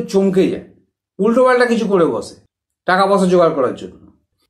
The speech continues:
যদি এরকম ইম্পর্টেন্ট ভিডিও পেতে চান, তাহলে চ্যানেলটা অবশ্যই সাবস্ক্রাইব করে রাখুন। ভিডিওটা ভালো লাগলে একটা লাইক দিন এবং বন্ধু-বান্ধবদের মধ্যে, আত্মীয় স্বজনদের মধ্যে যারা এরকম প্রবলেম ফেস করছে, ভয় পাচ্ছে,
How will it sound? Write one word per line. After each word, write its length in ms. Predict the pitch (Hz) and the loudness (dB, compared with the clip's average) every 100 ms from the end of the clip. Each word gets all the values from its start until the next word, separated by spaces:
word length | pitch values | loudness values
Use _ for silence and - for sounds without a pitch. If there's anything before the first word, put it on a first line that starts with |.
| _ _ - | _ _ -4
যদি 180 | 165 196 | 0 2
এরকম 260 | 208 214 196 | 2 0 -2
ইম্পর্টেন্ট 600 | 175 175 202 208 196 139 | -4 -2 -2 0 -2 -2
ভিডিও 260 | 160 180 | 0 0
পেতে 260 | 175 151 156 | 0 -2 -2
চান, 220 | - 180 226 - - _ _ _ _ _ _ _ - | 0 0 -2 -8 -18 _ _ _ _ _ _ _ -4
তাহলে 220 | 147 185 208 - | 0 0 -2 -8
চ্যানেলটা 300 | 147 151 160 | -6 -2 0
অবশ্যই 380 | 151 147 185 180 | 0 -2 0 0
সাবস্ক্রাইব 460 | 165 156 - 185 185 | 0 -4 -2 -4 -2
করে 160 | 190 190 | 0 0
রাখুন। 260 | 190 208 208 - _ _ _ _ _ _ _ - | 0 -4 -8 -14 _ _ _ _ _ _ _ -8
ভিডিওটা 360 | 139 175 185 | -2 0 2
ভালো 240 | 151 156 180 | 0 2 2
লাগলে 300 | 196 196 214 | 2 0 -2
একটা 320 | 180 - 151 | -2 -2 0
লাইক 300 | 123 139 175 185 | 0 0 0 -2
দিন 140 | 233 240 - _ _ 127 | -4 -6 -14 _ _ -2
এবং 400 | 156 233 254 - _ _ 117 | 0 0 -4 -14 _ _ -6
বন্ধু-বান্ধবদের 800 | 135 185 233 247 226 185 151 147 | 0 2 2 2 0 0 0 0
মধ্যে, 240 | 147 143 170 | -2 -2 -2
আত্মীয় 280 | 143 196 | -2 -2
স্বজনদের 380 | 180 180 175 156 | -2 -2 -2 -2
মধ্যে 200 | 147 165 | -2 -4
যারা 240 | 160 156 185 | 0 0 2
এরকম 280 | 196 190 196 185 | 0 0 -4 -2
প্রবলেম 360 | 156 156 185 175 | -2 0 0 0
ফেস 320 | - 170 202 - | -2 0 0 -4
করছে, 320 | 113 107 156 160 | -8 -8 -4 -4
ভয় 360 | - 127 175 185 | -2 -2 0 0
পাচ্ছে, 440 | 131 - 180 208 | -4 -2 -6 -6